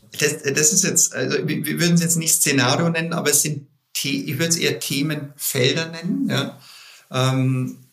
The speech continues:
und aus diesen Themenfeldern, da tauchst du dann wirklich ein, um auf die Maßnahmenebene zu kommen. Weil das, was wir sehr oft merken und was wir von anderen Beratungskontexten, man,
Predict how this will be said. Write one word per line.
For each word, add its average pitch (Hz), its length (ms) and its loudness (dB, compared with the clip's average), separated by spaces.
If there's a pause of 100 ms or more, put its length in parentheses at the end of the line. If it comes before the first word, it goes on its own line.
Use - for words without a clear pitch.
und 135 440 2
aus 127 220 0
diesen 147 280 -4
Themenfeldern, 139 840 0
da 135 220 0
tauchst 135 560 -2
du 139 80 -2
dann 127 220 2
wirklich 127 380 -2
ein, 113 300 0
um 123 120 0
auf 123 200 -2
die 123 80 -2
Maßnahmenebene 110 960 -2
zu - 160 -2
kommen. 104 420 -6 (300)
Weil 127 260 2 (880)
das, 165 200 6
was 156 160 4
wir 143 100 2
sehr 139 280 4
oft - 220 -2
merken 123 400 0
und 117 100 0
was 120 180 -2
wir 120 180 2
von 117 200 0
anderen 120 360 0
Beratungskontexten, 120 1300 0
man, 120 200 0